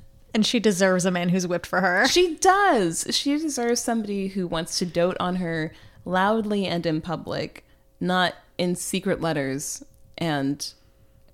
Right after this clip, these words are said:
Speaker 2: practically ignores her in public. You deserve all the good things in the world,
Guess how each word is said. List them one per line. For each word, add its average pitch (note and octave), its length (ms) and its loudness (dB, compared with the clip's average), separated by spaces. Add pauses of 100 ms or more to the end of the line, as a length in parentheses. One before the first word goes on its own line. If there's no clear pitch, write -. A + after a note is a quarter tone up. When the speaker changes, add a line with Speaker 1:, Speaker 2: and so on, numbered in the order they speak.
(100)
Speaker 2:
practically E3 480 -4
ignores D#3 460 -6
her F2 140 -8
in E3 200 -6
public. - 560 -10 (160)
You F#3 500 -6
deserve E3+ 640 -4
all F#3+ 160 -4
the C4 100 -4
good C#4+ 160 -8
things B3+ 300 -2
in C#4 40 0
the B3+ 60 0
world, F3+ 420 -4